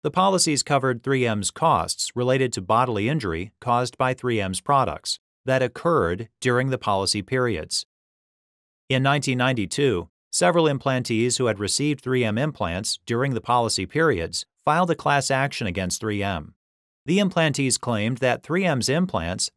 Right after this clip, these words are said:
leaked silicone gel into their bodies and caused symptoms of autoimmune disease.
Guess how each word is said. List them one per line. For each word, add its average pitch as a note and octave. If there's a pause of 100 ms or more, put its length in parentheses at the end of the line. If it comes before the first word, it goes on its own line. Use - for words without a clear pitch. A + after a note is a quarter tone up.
leaked D#3+
silicone F3
gel F#2+
into D#3
their C3+
bodies B2+ (180)
and C3
caused C#3
symptoms A#2
of A2+
autoimmune G#2+
disease. F2+